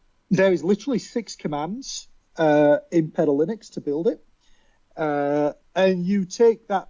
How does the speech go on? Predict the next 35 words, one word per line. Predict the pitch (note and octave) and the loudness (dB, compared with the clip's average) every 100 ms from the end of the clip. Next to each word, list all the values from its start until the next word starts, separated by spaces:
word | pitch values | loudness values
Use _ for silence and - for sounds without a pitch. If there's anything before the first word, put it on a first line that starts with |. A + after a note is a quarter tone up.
| - | -6
when | F#3+ G3+ | -2 0
we | B3+ | 0
did, | A#3+ G3+ | -4 -8
if | F#3+ A3 | -8 -4
you | G#3+ | -2
remember | A#3 G#3 | -2 -2
back | G3 G3+ | -2 -6
a | |
few | G#3 F3+ | -14 -14
minutes | E3+ F3 | -14 -14
ago, | F3 F#3+ | -6 -4
when | E3 E3 | 0 0
we | D#3 | 2
exported | E3 D#3 - E3 D#3+ - | 2 0 -2 -2 -2 -8
the | C#3 | -12
hardware, | - C3 C#3 F3 F3 | -10 -8 -4 0 0
the | C#3 | 0
X | C3+ - | -6 -8
S | C3+ - | -20 -18
A, | B2 C#3+ - _ - | -14 -14 -16 _ -12
and | D3 | -8
we | |
took | C3 D3+ | -6 -6
that | D3 | -2
into | C#3 B2+ | -2 -2
Vitis, | B2+ G#2+ C3 F#3+ F#3 - _ _ _ _ _ _ _ _ _ _ - | -10 -10 -8 -6 -6 -8 _ _ _ _ _ _ _ _ _ _ 0
we | F#3+ | 0
can | G#3+ | 2
take | F3 A3+ A3+ | 2 2 2
that | G3+ | 2
X | G3 F3+ - | 0 -2 -4
S | D#3+ - | -4 0
A | G3 | 2
as | D#3 C3 | 2 0
well | D3+ F#3+ D#3 B2 C3 | -2 -2 -2 -4 -10